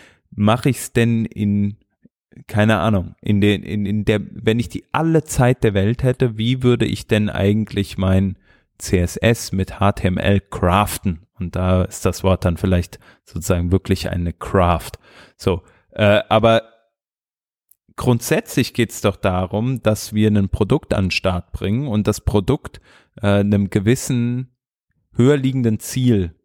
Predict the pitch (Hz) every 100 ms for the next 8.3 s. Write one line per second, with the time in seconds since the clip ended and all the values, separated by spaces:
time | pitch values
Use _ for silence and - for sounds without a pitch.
0 | _ _ _ 90 87 98 92 92 92 98
1 | 92 92 90 67 - - _ _ - 92
2 | 85 95 104 - 117 107 - 143 143 139
3 | 127 104 98 110 113 - 101 - 95 92
4 | 90 - 98 90 101 95 95 - - -
5 | - - 101 104 - 127 151 139 123 -
6 | - _ _ _ _ _ _ - - -
7 | 104 110 107 110 - 104 - 92 95 135
8 | - 107 120